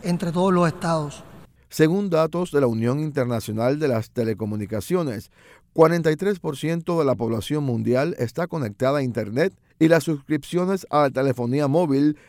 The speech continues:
Speaker 2: ya alcanzan más de siete mil millones. Sin embargo, persisten grandes brechas digitales entre los países y preocupaciones sobre la seguridad en Internet y temas de derechos humanos.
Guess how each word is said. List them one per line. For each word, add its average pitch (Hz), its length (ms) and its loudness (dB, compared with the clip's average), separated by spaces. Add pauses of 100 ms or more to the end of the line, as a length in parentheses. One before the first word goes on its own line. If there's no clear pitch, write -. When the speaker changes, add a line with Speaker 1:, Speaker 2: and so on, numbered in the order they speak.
Speaker 2:
ya 156 160 2
alcanzan 165 720 0
más 143 260 0
de 175 120 -4
siete 123 340 -2
mil 113 200 0
millones. 127 760 0
Sin 107 240 -6
embargo, 147 640 2 (320)
persisten 160 680 2
grandes 147 420 0
brechas 135 380 0
digitales 127 600 0
entre 120 220 -2
los 110 160 -4
países 139 640 -4 (280)
y 196 120 2
preocupaciones 156 1000 0 (180)
sobre 131 300 2
la 107 80 2
seguridad 113 600 0
en 120 180 -2
Internet 135 600 -4 (320)
y - 120 -2
temas 127 460 0
de 117 120 2
derechos 104 400 -6
humanos. 120 580 -2